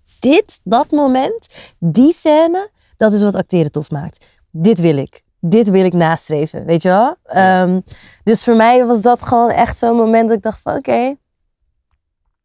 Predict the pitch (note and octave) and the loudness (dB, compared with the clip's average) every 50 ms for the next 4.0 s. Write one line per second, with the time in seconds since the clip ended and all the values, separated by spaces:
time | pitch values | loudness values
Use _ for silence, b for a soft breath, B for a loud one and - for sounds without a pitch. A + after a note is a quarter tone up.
0 | _ _ _ _ _ _ _ - G3 G#3 G3+ G3 G#3 F#3+ F#3 F3+ F3+ F3 - - | _ _ _ _ _ _ _ -4 -2 -2 0 0 -2 -2 -2 -2 -2 -4 -4 -6
1 | - A2 G3 F3 F#3 F3+ _ _ - F#3 F3+ - F3 F3+ F#3 F3 _ _ _ - | -8 -8 -8 -8 -8 -8 _ _ -6 -6 -6 -4 -4 -6 -6 -6 _ _ _ -4
2 | F#3+ F#3+ - G3 F#3+ F3+ E3 F#3+ F3 F3+ F#3 A3 A3 - - D#3+ D3+ D#3 D#3 - | -4 -2 -2 -2 -2 0 0 0 2 2 2 2 0 -2 -6 -14 -14 -14 -12 -10
3 | F#3 F#3 - - E3+ F3+ E3+ E3+ - - F#3 - - F3+ E3+ E3+ E3 E3 E3+ | -10 -10 -8 -4 -4 -4 -4 -4 -4 -8 -8 -6 -6 -6 -6 -4 -6 -6 -8